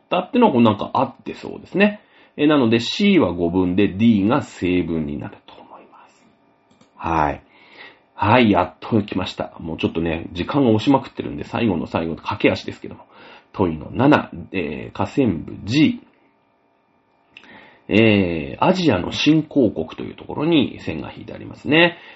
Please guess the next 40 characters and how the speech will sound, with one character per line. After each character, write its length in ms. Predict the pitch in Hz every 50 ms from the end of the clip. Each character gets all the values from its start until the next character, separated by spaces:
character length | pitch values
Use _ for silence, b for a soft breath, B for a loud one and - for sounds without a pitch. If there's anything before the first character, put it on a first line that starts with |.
| B B -
第 280 | 120 160 196 240 233
二 120 | 214 156 123
次 60 | 117
世 80 | 110
界 160 | 101 101 101 101
大 140 | 101 104
戦 120 | 101 98 98
後 100 | 95 87
の 140 | 87 82 82
日 80 | 82
本、 180 | 78 - 107 82
も 160 | 87 87 82
う 20 |
第 160 | 80 110 139 151
二 100 | 113 -
次 100 | - 85
世 60 | -
界 140 | 110 113 107
大 100 | 120 113
戦 140 | 107 98
後 100 | 95 107
で 80 | 92 78
す 80 | - -
か。 60 | -
は 180 | - - 85
い。 120 | 80 - - _ _ -
と、 200 | 151 131 - B B B B
ア 100 | B 127 120
ジ 100 | 123 104
ア 20 |
の 80 | 90 87
関 180 | - 92 92
係 120 | - 95 90
に 60 | 90
述 120 | 98 90
べ 80 | 87 87
た 160 | - - -
X、 380 | - 104 101 - - - - 87
Y 320 | 87 87 85 82 71 64
で、 280 | 123 151 170 175 - B